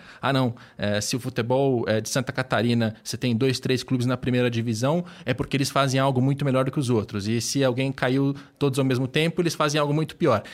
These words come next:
E não, são casos diferentes. São três clubes diferentes, com administrações diferentes, com histórias diferentes, mas que, por acaso, no mesmo momento estão mal, né? Então, eu vou começar pedindo uma, uma introdução do Cássio,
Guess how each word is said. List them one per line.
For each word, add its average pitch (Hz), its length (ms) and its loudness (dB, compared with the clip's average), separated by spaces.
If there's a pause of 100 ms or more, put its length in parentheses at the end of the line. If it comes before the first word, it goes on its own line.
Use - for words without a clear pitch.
E 196 80 -2
não, 143 160 2
são 151 160 -4
casos 151 340 0
diferentes. 143 440 -2
São 135 100 -4
três 151 260 0
clubes 135 240 -2
diferentes, 127 440 -2
com 156 80 -6
administrações 131 600 0
diferentes, 123 560 -2 (160)
com - 80 -6
histórias 131 380 0
diferentes, 127 540 -2 (340)
mas 180 240 2
que, - 100 -4
por 208 160 0
acaso, 180 480 0
no 185 140 0
mesmo 165 300 2
momento 151 240 0
estão 180 140 0
mal, 117 280 -2 (180)
né? 139 180 -4 (260)
Então, 165 640 0
eu 147 120 0
vou 175 140 2
começar 175 380 -2
pedindo 143 420 -2
uma, 135 340 0
uma 135 140 0
introdução 127 560 -4
do 120 80 -4
Cássio, 120 480 -2